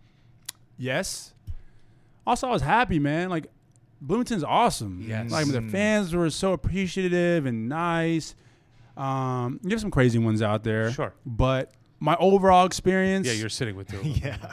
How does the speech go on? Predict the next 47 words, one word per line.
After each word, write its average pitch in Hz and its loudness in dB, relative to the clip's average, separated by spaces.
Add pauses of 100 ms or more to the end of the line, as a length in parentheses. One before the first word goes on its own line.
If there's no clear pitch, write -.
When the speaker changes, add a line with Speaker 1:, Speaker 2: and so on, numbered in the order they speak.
(160)
Speaker 1:
My 139 2
overall 175 4
experience 156 0
was, 113 -6
especially, 160 -2
like, 123 -4 (500)
the 139 -6
whole 143 0
time, 123 -2
but 123 -2
especially 135 -2 (400)
the 135 -6
year 139 2
I'm 120 -2
sitting 113 -6
out, 117 -2 (760)
man, 131 0
it, 139 -8 (300)
it 135 -2
was 117 -4
just, - -10 (100)
even 185 -2
though 165 -2
it - -2
was 127 -6
cold, 139 -4
man, 143 -6
it, - -12
like, 123 -8 (180)
at 135 -12
certain 147 -4
times 135 -2
of 131 -2
the - -2
year, 135 -2
it 127 -4
was 117 -8
still 175 -10
nice, 98 -6
man. 92 -8
Like, 98 -12
it 110 -12
was - -12
Speaker 3:
Mm-hmm. 110 -8
Speaker 1:
just 110 -12
a 104 -16
great 117 -10